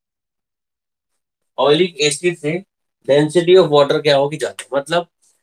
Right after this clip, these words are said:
अगर आप ऑयलिक एसिड को पानी में डाल देते हो, तो पानी तो नीचे रहेगा,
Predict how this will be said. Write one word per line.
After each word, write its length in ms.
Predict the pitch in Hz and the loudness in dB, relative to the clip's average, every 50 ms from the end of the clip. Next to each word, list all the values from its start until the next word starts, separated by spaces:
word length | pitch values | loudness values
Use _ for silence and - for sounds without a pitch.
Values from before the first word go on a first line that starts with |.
| _ _ - | _ _ -8
अगर 220 | 135 156 170 170 | -6 -4 -2 0
आप 200 | 170 165 160 156 | -2 -2 -2 -2
ऑयलिक 420 | 151 147 160 170 185 190 196 180 | 0 2 2 4 4 4 4 4
एसिड 300 | 180 175 - 190 185 185 | 2 2 4 2 2 2
को 120 | 170 196 185 | 2 0 0
पानी 320 | 165 160 151 151 156 170 | 0 0 -2 0 0 2
में 120 | 170 165 160 | 2 2 2
डाल 200 | 147 131 127 123 | 2 0 -2 -2
देते 240 | 123 120 _ - | -6 -10 _ -14
हो, 60 | - _ _ _ _ _ _ _ _ _ _ _ _ - | -20 _ _ _ _ _ _ _ _ _ _ _ _ -4
तो 100 | 165 160 160 - | -4 -4 -4 -4
पानी 280 | 143 135 147 165 175 | -4 -2 -2 -2 0
तो 120 | 170 190 185 | 2 2 2
नीचे 260 | 180 180 165 175 185 | 2 2 2 4 4
रहेगा, 420 | 185 175 180 185 185 190 185 190 | 4 4 2 2 0 -2 -4 -6